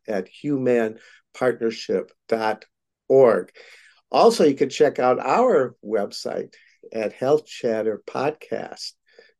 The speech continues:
dot com. So with that, we're gonna get into a subject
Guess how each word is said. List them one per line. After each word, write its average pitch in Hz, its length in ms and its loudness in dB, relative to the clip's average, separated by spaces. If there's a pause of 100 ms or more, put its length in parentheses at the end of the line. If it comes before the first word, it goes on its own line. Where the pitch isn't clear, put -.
(180)
dot 101 400 -4 (400)
com. 101 540 -8 (560)
So 196 480 4 (680)
with 190 280 2
that, 175 320 2
we're 165 140 2
gonna 170 200 0
get 160 220 -4
into 156 680 -2
a 135 140 -6
subject 147 640 -4